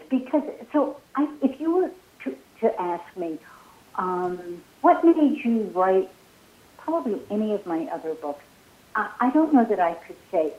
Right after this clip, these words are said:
"Oh, it was this." But Baking with Dorie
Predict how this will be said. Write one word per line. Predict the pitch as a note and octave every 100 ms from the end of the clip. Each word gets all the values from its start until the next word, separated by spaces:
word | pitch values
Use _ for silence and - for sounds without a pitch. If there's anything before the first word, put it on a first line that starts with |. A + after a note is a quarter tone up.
| -
"Oh, | - - - -
it | A3+ A#3
was | G#3 G3+ -
this." | F#3+ - - - - - - _
But | G#3+ - -
Baking | B3+ F4 F#4+
with | F#4 -
Dorie | E3 D3+ D#3+